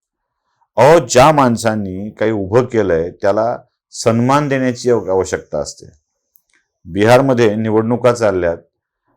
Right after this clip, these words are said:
आणि त्यात कन्हैया कुमार नावाचा एक लढवय्या योद्धा, <laughs> डफलीवाला, "डफलीवाले, डफली बजा, हमें चाहिए ढिकचिक, ढिकचिक."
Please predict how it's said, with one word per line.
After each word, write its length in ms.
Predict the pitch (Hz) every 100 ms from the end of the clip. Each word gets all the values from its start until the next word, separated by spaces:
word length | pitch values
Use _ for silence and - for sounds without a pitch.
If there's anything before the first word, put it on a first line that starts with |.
| _ 90
आणि 160 | 113 120
त्यात 240 | 135 123 127 - _ _ -
कन्हैया 440 | 131 139 151 151
कुमार 480 | 143 120 120 110 90
नावाचा 400 | 98 98 95 104
एक 180 | 98 - _ _ -
लढवय्या 600 | 92 104 107 120 113 117
योद्धा, 680 | 110 92 76 - 87 71 69 _ _ _ -
<laughs> 40 | 98 _ _ _ _ _ _ _ _ _ _ _ _ _ _ _ _
डफलीवाला, 600 | 69 82 85 82 82 78 - _ _ _ _ _ -
"डफलीवाले, 800 | 87 85 87 87 90 85 85 85
डफली 360 | 80 78 78
बजा, 300 | 80 78 78 71 _ _ _ - - _ _ _ 98
हमें 240 | 101 95
चाहिए 600 | - 85 85 82 78 67
ढिकचिक, 500 | 57 71 62 67 67
ढिकचिक." 360 | 73 - 62